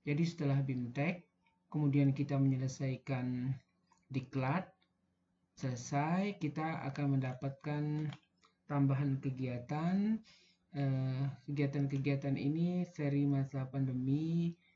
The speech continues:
seri pendidikan keterampilan hidup, pendidikan inklusif, seri asesmen kompetensi umum. <clears throat> Kemudian, apa serunya belajar bersama di program pembelajaran G T K?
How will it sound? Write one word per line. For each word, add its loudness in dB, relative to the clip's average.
seri 0
pendidikan 0
keterampilan -4
hidup, 0
pendidikan 0
inklusif, -2
seri -2
asesmen 0
kompetensi -6
umum. 4
<clears throat> 0
Kemudian, 2
apa 0
serunya 4
belajar 2
bersama 2
di 2
program 2
pembelajaran 4
G -2
T -4
K? -2